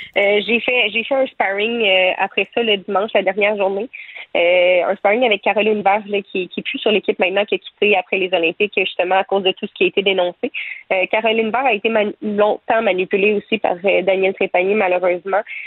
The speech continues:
Euh, elle, quand, moi, quand, quand je fais du sparring, une séance de sparring, c'est quand on fait un combat, mais d'entraînement, si on veut. Euh, on va vraiment, euh, on, notre but,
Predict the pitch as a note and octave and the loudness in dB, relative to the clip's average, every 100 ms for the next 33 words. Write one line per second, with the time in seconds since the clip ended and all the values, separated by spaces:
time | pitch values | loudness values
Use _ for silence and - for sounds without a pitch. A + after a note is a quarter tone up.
0 | - - F3+ F3 F#3 A3 B3 F#3+ - G#3 | -8 -2 0 2 2 2 2 0 0 -2
1 | - B3 C4 B3 G#3 - G#3+ G3+ - G3+ | -2 -2 0 0 -2 -2 -4 -4 -4 -2
2 | F#3+ B3+ A#3 G#3 A3+ A3 - G#3 B3+ A3+ | 0 -2 -2 -2 -2 -2 0 0 0 -2
3 | G#3+ G#3 - G#3+ A3 G3+ F#3 A#3 G#3+ F#3+ | -2 -2 0 0 0 0 0 0 2 2
4 | F#3+ F#3+ F#3+ B3+ - A3 F#3+ C#4+ - - | 0 -2 -2 -4 -2 -2 0 -4 -8 -14
5 | - - - F#3 F#3 F3+ - - G3 F3+ | -14 -6 -2 2 2 0 -4 -4 -2 2
6 | F3 G3 G3 A#3+ D4 D#4 G3+ E3+ - F#3+ | 0 2 2 2 2 2 2 2 2 2
7 | F#3+ G#3+ G3+ E4+ | 2 2 2 2